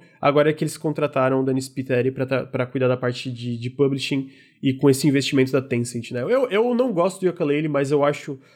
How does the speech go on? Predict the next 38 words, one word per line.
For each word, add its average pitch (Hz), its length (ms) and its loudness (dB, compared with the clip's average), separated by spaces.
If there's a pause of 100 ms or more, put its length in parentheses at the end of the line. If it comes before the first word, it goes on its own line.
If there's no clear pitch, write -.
(120)
o 147 80 0
Impossible 147 440 -2
Lair 139 200 4
um 139 40 -2
jogo 131 220 -2
maravilhoso. 160 720 0 (260)
Então 160 140 0
eu 151 60 0
tô 165 80 -6
muito 170 160 -6
curioso 160 240 -2
pra 156 100 -4
ver 143 60 -6
o - 20 -16
futuro 139 260 -10
da 147 80 -2
empresa. 139 280 -2
Eles 123 120 -6
tão 147 480 -2
ganhando 143 300 2
bast-, 131 320 -2
eles 135 160 -4
tão 147 160 2
recebendo 151 400 0
muito 165 180 -4
investimento, 156 540 -2
né? 120 120 -6
Então 117 140 -10
eu 123 40 -6
imagino 123 320 -4
que 127 220 -6 (520)
vem 185 240 4
aí, 147 320 2
vem 147 200 2
aí 143 100 4
muita 143 240 -6
coisa. 120 340 -8 (840)
É... 123 640 2